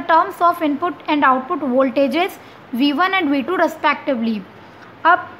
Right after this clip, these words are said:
इसमें तो हमने जेड पैरामीटर में तो हमने वी को आई के टर्म्स में एक्सप्रेस किया था, वाई पैरामीटर में हमें आई को वी के टर्म्स में एक्सप्रेस करना होता है,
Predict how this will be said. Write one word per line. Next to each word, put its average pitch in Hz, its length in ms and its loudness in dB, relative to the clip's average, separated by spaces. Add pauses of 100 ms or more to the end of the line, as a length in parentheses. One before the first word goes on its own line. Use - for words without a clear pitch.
इसमें 370 320 -4
तो 403 80 0
हमने 370 240 0
जेड 302 320 0
पैरामीटर 370 440 0
में 370 140 -4
तो 370 100 0
हमने 359 220 -2
वी 302 260 0
को 403 140 -2
आई 370 160 2
के 349 120 -4
टर्म्स 349 340 0
में 349 80 -2
एक्सप्रेस 294 480 -4
किया 233 180 -2
था, 226 220 -6 (440)
वाई 285 240 4
पैरामीटर 381 540 0
में 349 160 0
हमें 330 340 0 (480)
आई 330 240 4
को 415 220 -4
वी 359 160 -2
के 370 160 -6
टर्म्स 339 320 -2
में 330 100 -4
एक्सप्रेस 311 400 -6
करना 240 240 -2
होता 220 260 -6
है, 214 140 -10